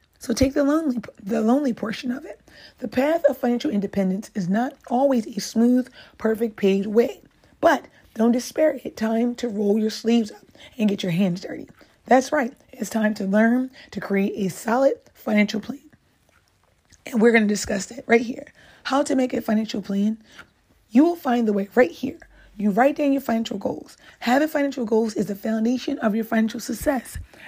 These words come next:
After all, you have to know what you want to accomplish in order to accomplish it. It makes sense. However, when it comes to setting goals, you want to make sure your goals are well-defined,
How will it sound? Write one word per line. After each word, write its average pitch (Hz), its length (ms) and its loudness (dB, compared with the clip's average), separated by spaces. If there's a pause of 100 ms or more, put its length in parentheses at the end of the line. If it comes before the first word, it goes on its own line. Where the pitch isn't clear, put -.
(120)
After 269 360 -2
all, 269 300 4
you 196 140 0
have 208 160 -2
to 208 100 -2
know 185 140 0
what 185 340 2
you 285 80 2
want 277 180 -2
to 277 60 -2
accomplish 277 480 -4 (300)
in - 100 -6
order 202 200 2
to 95 180 -4
accomplish - 580 -6
it. - 100 -20 (280)
It 294 80 0
makes 302 280 -2
sense. 247 420 -2 (260)
However, 233 440 2
when 190 200 -2
it - 120 -12
comes 220 340 -2
to 220 80 -6
setting 208 360 2
goals, 254 460 4 (300)
you 220 120 4
want 220 200 2
to 233 60 -2
make 202 200 0
sure 202 100 -2
your 196 160 -2
goals 190 320 -4
are 190 180 2
well-defined, 226 960 0